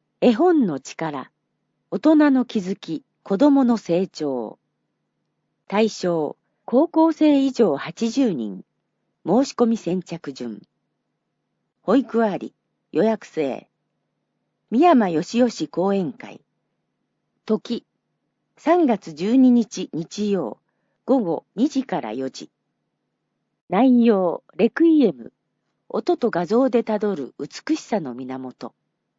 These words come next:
定員六十人、申し込み先着順。広畑ふれあいプラザ。電話七七六零六一。ふれあい学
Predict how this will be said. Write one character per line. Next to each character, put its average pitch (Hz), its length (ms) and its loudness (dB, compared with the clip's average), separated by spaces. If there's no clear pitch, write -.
定 254 280 4
員 208 420 0
六 208 300 0
十 269 240 0
人、 117 280 -8
申 233 180 2
し - 80 -6
込 262 120 -2
み 247 120 2
先 190 240 -6
着 170 300 -8
順。 131 320 -8
広 302 320 2
畑 202 260 0
ふ 151 100 -6
れ 254 200 2
あ 254 80 4
い 233 100 2
プ 208 160 -8
ラ 147 160 -6
ザ。 - 180 -14
電 202 320 0
話 180 220 -4
七 254 300 0
七 254 380 0
六 240 320 0
零 285 240 4
六 135 320 -6
一。 - 340 -12
ふ 208 140 -4
れ 320 200 4
あ 311 120 4
い 285 80 2
学 240 180 0